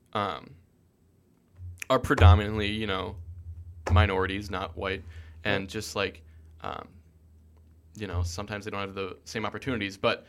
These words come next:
Speaker 1: um, it was talking about the growth. Like, there's, like, a growth index or something like that that they do.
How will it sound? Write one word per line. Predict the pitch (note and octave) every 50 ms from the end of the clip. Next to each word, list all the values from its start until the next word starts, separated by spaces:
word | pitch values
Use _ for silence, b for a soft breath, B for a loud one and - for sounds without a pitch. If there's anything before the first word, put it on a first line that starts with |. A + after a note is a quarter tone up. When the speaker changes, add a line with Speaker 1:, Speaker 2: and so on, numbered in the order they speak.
| - - - - -
Speaker 1:
um, | - G#2+ G#2
it | G#2
was | A2+ A2
talking | - D#3+ D#3 D3
about | A#2+ G#2+ - - - - - -
the | - C3
growth. | A2 - - G2+ G2 G2+ G#2 B2+ D#3+ - - - - - - - _ _ _ _ _ _ _ _ _ _ _ _ - -
Like, | B2+ A#2+ A#2 - - -
there's, | - B2+ A#2+ A#2+
like, | A2 G2+
a | F#2+
growth | - - G2+ G#2+ A2
index | B2+ B2 A#2+ A#2+ A#2+ - -
or | -
something | - C3
like | B2+ B2+
that | C3 B2 B2
that | B2+
they | B2 B2 B2 B2
do. | A#2 B2+ C3+ C3+ C3+ C#3